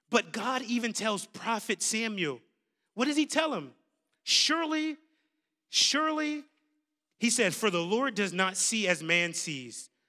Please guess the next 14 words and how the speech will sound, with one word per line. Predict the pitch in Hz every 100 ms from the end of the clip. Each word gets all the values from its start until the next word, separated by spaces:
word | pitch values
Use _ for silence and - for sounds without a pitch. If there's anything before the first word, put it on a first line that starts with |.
| _ _
For | 208 165
man | 170 208 247 247
looks | 233 214
at | 196
the | 185 -
outward | 180 170 175
appearance, | 156 151 143 131 123 - _ _ _
but | 180 175
the | 156
Lord | 147 160 180 185 165
looks | 156 160 165
at | 143 131 - _
the | 160
heart." | 139 131 117